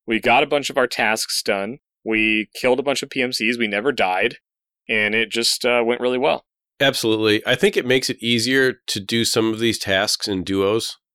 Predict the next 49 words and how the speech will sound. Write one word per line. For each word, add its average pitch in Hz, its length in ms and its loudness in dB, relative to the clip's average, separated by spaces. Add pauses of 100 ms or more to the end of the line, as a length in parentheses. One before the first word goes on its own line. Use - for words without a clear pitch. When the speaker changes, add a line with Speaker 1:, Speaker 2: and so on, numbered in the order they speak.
Speaker 2:
I 120 120 2
just 127 200 -2
find 110 340 2
that 101 280 2 (280)
if 120 120 0
you 175 80 0
can 185 140 -2
find 147 260 2
a 127 60 0
good 127 220 4
duos 120 580 2 (180)
partner 110 440 2
to 110 140 0
play 104 320 0
with, 107 400 0 (180)
Tarkov 123 460 2
is 107 180 0
a 101 60 0
lot 95 340 0
easier 92 640 -2 (100)
in 107 200 0
some 98 320 0
aspects. 87 680 -6
If - 160 -8
you're 120 120 0
not 123 280 0
doing 131 260 0
close 117 280 -2
quarters 110 400 -2
P 110 160 -4
V 101 140 -2
P 104 420 -2 (100)
and 107 200 2
you're 101 120 2
working 107 380 0
on 104 120 2
the 101 140 0
outside 104 460 0
maps, 95 500 -2 (280)
I 113 100 2
think 113 220 2
duos 101 360 0
is 98 120 -6
the 101 100 -2
way 98 160 2
to 92 80 0
go. 92 400 0
I 92 60 -2
think 123 260 0